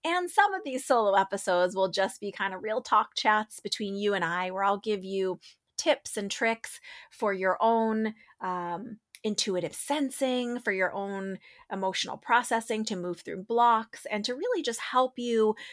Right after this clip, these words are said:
with the sensitivities within yourself and how to best use them in your own life. So some interview, some solo episodes with just you and I hanging out, but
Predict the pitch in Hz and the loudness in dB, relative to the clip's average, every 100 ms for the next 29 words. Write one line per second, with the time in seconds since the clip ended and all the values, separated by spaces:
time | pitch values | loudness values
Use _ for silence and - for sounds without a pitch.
0 | - 214 196 226 220 220 _ - - 214 | -16 -2 2 2 2 -4 _ -20 -6 -2
1 | - 233 233 226 - 226 220 220 214 208 | 2 2 2 -2 0 2 2 0 -2 -4
2 | 202 208 196 180 - - 196 269 415 - | -4 -6 -6 -6 -6 -4 0 0 -2 -4
3 | - 220 220 226 240 262 262 - 226 202 | -4 -4 -2 0 2 0 -4 -6 -6 -2
4 | 196 208 - - 196 196 220 220 196 196 | -2 -2 -6 -10 -10 -8 -6 -4 -4 -6
5 | 196 190 - 208 202 180 190 269 - _ | -8 -8 -6 -6 -6 -6 -6 -6 -12 _
6 | - - - - - - 165 147 - - | -20 -20 -20 -14 -6 -2 0 -2 -6 -14
7 | - - - 202 233 277 262 262 254 247 | -18 -10 6 8 8 4 -2 -2 -2 -4
8 | 240 233 226 220 - - - 185 180 214 | 0 2 2 0 -2 -10 -6 -4 -2 -4
9 | - 214 226 214 196 - - 185 185 180 | -4 -4 0 0 -2 -4 -4 -2 -2 -4
10 | 180 - 170 170 - 185 190 185 175 175 | -8 -8 -8 -8 -8 -6 -6 -6 -6 -8
11 | 180 170 170 180 165 156 151 - - - | -6 -6 -6 -6 -4 -4 -4 -8 -20 -4
12 | - 165 156 | 4 4 4